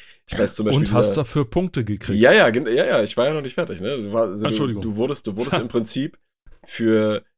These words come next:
Speaker 1: dein, für den Mayhem, ja, für Destruction, Chaos und, äh, Terror wurdest du belohnt, ja, äh, in Form von Punkten und Geld, ja, oder halt mit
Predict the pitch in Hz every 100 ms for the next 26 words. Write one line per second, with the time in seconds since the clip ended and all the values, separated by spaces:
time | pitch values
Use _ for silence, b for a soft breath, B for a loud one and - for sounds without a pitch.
0 | _ 110 104 101 101 90 101 98 98 104
1 | 113 120 120 120 101 104 113 110 95 95
2 | - - 113 - 117 - 117 117 110 101
3 | 95 95 95 - 92 95 95 98 92 90
4 | - 113 113 113 104 104 - 110 110 123
5 | 160 90 87 - - - 65 139 170 b
6 | b b _ _ 101 104 95 101 107 113
7 | 110 98 135 151 - 113 92 113 120 87
8 | 78 - - 73 120 - 101 107 104 104
9 | 95 98 101 98 90 - -